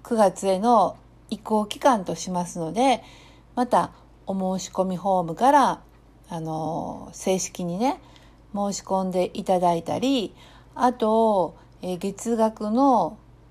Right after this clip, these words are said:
ペス-、えー、決済を、えー、PayPalで、あの、やっていきますので、PayPalの登録とかを、ちょっと事務的なことをね、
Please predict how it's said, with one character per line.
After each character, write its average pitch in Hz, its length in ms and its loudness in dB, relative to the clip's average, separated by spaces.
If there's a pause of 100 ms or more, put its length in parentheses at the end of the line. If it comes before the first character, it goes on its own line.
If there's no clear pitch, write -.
ペ 220 200 -2
ス-、 - 180 -14 (140)
え 180 140 -2
ー、 175 40 -14
決 247 260 2
済 156 360 0
を、 190 340 2 (640)
え 165 360 -6
ー、 - 40 -20
PayPal 233 460 0
で、 - 200 -18 (720)
あ 175 80 -12
の、 160 140 -8
や 170 120 -2
っ 170 40 -12
て 202 160 -6
い 196 80 -4
き 190 120 -8
ま 185 180 -4
す - 160 -12
の 151 160 -6
で、 220 340 2 (520)
PayPal 170 480 -4
の 277 280 2
登 185 300 -2
録 170 180 -6
と 170 140 -2
か 165 240 2
を、 220 300 6 (100)
ち - 80 -4
ょ 311 60 2
っ - 20 -6
と 247 100 2
事 180 140 -8
務 196 180 -4
的 208 220 -4
な 220 100 -2
こ - 140 -8
と 147 160 -12
を 143 80 -12
ね、 202 200 -10